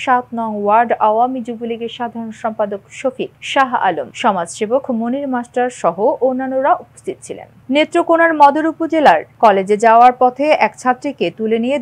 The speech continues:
ধর্ষণের অভিযোগে করা মামলায় প্রধান আসামি মোহাম্মদ তাসলিমকে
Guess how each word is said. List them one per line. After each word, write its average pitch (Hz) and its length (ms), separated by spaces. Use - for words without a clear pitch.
ধর্ষণের 277 480
অভিযোগে 254 440
করা 180 280
মামলায় 190 380
প্রধান 277 340
আসামি 202 380
মোহাম্মদ 190 460
তাসলিমকে 247 520